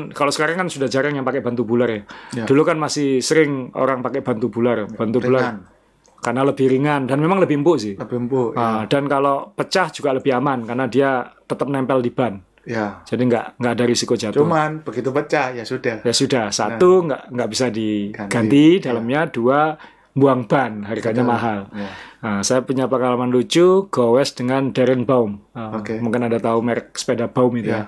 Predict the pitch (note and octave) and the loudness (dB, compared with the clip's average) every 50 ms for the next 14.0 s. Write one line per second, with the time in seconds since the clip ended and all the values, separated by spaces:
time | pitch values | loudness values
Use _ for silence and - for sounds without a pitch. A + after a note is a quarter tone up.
0 | - - - - - - - B2 A#2+ - B2+ B2+ B2 B2 B2+ A#2 G#2+ G2+ G#2 A#2 | -10 -18 -20 -20 -20 -12 -8 -6 -4 -2 -2 -2 -2 -2 -2 -4 -4 -4 -4 -2
1 | A#2 - B2 A2+ A#2 A#2+ B2 C3 E3+ F3 D3+ B2 A2 G#2 G#2 G#2 G#2 G#2 G2+ G2+ | -2 0 0 2 4 4 4 4 2 0 -4 -6 -6 -6 -6 -6 -6 -8 -8 -8
2 | - - A2+ G#2+ A2 A2+ A2+ A2 A2 G#2 - G2+ G2+ G2+ B2+ A#2+ A2+ A2+ A2 G2 | -8 -4 -4 -2 0 0 0 0 0 -2 -4 -6 -4 0 0 0 0 0 -2 -4
3 | - A2 G2+ A2 G#2 A2+ A2 A2 - A2+ A2 G#2 - A2+ A2 G#2 G2 G#2 G#2+ A2+ | -2 -2 -2 0 0 0 -2 -2 -2 -2 -2 -2 -2 -2 -4 -4 -2 0 0 2
4 | A#2+ B2 B2+ C3 C3 C3+ B2 G#2+ G#2 G2 - G#2 G#2 G#2+ G#2+ - - A2 G#2+ G#2 | 2 2 2 0 0 -2 -6 -8 -8 -6 -4 -2 -2 -2 -2 -4 -4 -4 -2 -2
5 | G2+ G2+ G2 - A#2 A2+ F#2+ - - - - G#2 F#2+ - G#2+ G#2 G#2 G#2+ - G#2+ | -2 -4 -4 -4 -6 -8 -8 -10 -14 -14 -12 -10 -8 -6 -6 -6 -6 -4 -4 -2
6 | G#2 G#2 G#2 G2+ G2+ A#2 A#2 A#2+ A#2+ A#2+ B2 B2+ G#2 - - A2 G#2+ G2+ G#2 G#2+ | -2 0 0 -2 -2 -2 -2 -2 -2 -2 -4 -6 -8 -8 -4 -2 -2 -2 0 -2
7 | G#2+ G#2 G2+ G2 G2 G2+ - - - - - - - - - - - - _ _ | -2 -2 -4 -4 -6 -10 -12 -18 -20 -20 -20 -20 -20 -20 -20 -20 -20 -20 _ _
8 | - A2 G2+ - A#2+ A#2 A2+ A2+ G#2 A2 A2 G#2+ G2 G#2 G#2+ A2 A2+ A#2 A#2+ B2 | -4 -4 -2 -2 -2 -2 -2 -2 -4 -4 -4 -4 -4 -2 -2 -2 0 0 -2 -2
9 | B2+ B2 A#2+ A2+ G#2+ D#3+ B2 G#2 - - C3 C#3 C#3 - - C#3+ B2+ D3 D3 C#3 | -4 -6 -10 -12 -12 -12 -8 -6 -2 0 0 0 0 0 0 0 2 2 0 2
10 | C#3 D3 C#3+ C#3 C3+ C#3+ C#3+ D3 D#3+ D#3 C#3 D3+ C3 C3 C3 A#2+ B2 A#2+ - D#3 | 0 0 0 0 0 0 2 2 2 2 2 2 2 2 2 0 0 0 0 0
11 | D3+ D3 C3+ A#2 B2+ D3 C#3+ C#3 C3 B2+ - - - A#2+ A2+ B2 B2 B2 A#2+ A#2+ | 0 0 -2 0 2 2 4 4 2 0 -2 -4 -4 -2 -2 0 0 0 0 0
12 | A#2 A2+ - - C3+ C3 B2 A#2+ B2+ C#3 D3 D3 D3 D3 C#3+ C#3+ A#2+ A#2+ A2 G2 | -2 -4 -2 -2 -2 0 0 0 2 4 4 4 2 0 -2 -4 -8 -8 -10 -10
13 | - - - C3 A#2 A2+ - B2+ C3 C#3 D3+ D#3+ C#3+ A2 - B2 A2+ G#2+ A2+ A#2+ | -12 -8 -4 -2 -2 0 0 0 0 0 0 -2 -6 -6 -6 -6 -4 -2 0 0